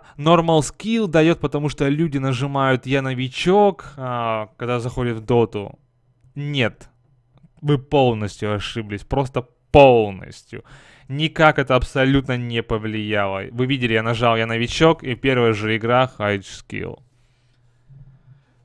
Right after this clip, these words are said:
И теперь переходим к названию видео.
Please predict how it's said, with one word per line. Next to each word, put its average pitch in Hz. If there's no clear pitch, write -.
И 147
теперь 214
переходим 175
к -
названию 120
видео. 98